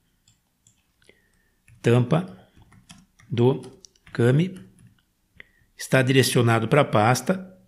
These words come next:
vou dar OK. Vou começar aqui um esquete, clicar em esquete.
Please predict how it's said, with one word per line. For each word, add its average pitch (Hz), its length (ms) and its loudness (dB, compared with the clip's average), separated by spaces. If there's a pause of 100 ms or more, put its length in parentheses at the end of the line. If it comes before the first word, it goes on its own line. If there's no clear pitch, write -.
vou 135 140 2
dar 143 180 2
OK. 160 540 -2 (4000)
Vou 135 180 0
começar 143 540 2
aqui 120 220 0
um 131 80 2
esquete, 143 540 0
clicar 120 360 0
em 127 60 0
esquete. 135 600 -2